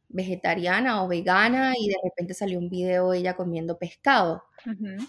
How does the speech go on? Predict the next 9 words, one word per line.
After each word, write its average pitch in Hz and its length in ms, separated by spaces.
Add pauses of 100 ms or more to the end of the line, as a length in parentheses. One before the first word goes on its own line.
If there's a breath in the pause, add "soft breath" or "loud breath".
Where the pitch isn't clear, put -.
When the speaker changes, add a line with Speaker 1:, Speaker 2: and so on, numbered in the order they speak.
Speaker 1:
Entonces, 196 1080
ella 190 240
tuvo 190 200
que 185 80
salir 190 340
a 330 60
aclarar 190 500
que 202 120
por 175 320